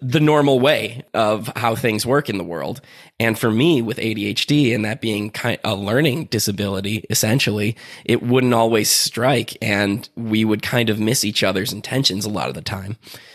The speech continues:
And, you know, that caused a lot of stress sometimes between us, and because he really, really wanted me to do well, but he only knew one way to teach me.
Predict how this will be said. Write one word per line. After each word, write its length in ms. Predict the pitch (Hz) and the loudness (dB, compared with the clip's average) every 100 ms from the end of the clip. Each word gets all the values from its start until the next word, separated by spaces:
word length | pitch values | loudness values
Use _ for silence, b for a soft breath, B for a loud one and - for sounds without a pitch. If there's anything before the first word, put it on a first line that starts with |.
| B | B
And, 460 | - 107 104 101 98 | 0 2 4 2 0
you 120 | 101 | 0
know, 160 | 101 107 | 2 2
that 160 | 110 | 2
caused 500 | - 110 104 107 - - | 0 0 0 0 -4 -4
a 100 | 110 | -2
lot 380 | 107 101 92 - | 0 0 -2 -4
of 480 | 98 85 107 120 - _ _ _ _ | -4 -4 -6 -12 -18 _ _ _ _
stress 880 | - - - 110 107 110 - - - _ _ | -2 0 0 2 2 2 2 0 -6 _ _
sometimes 640 | - 123 120 131 123 127 | -4 -2 0 -2 -2 -4
between 440 | - 110 110 120 123 | -6 -8 -6 -4 -4
us, 320 | 143 - - b b b b - | -4 -6 -8 b b b b -4
and 200 | 110 104 | -2 -2
because 280 | 113 110 | -2 0
he 140 | 131 123 | 2 2
really, 440 | 104 120 135 131 | 2 2 4 2
really 280 | 113 127 127 | 2 2 2
wanted 300 | 117 113 117 | 0 -2 -2
me 120 | 110 | -4
to 60 | 101 | -4
do 200 | 107 117 | -4 0
well, 260 | 101 107 | 2 2
but 120 | 117 104 | 0 -2
he 120 | 101 | -2
only 240 | 104 107 | -2 -2
knew 300 | 104 110 104 - | -2 -2 -4 -8
one 280 | 113 104 107 | -6 -4 -2
way 120 | 101 | -4
to 80 | 107 | -4
teach 320 | - 143 - | -4 -2 -2
me. 240 | 92 107 | -4 -4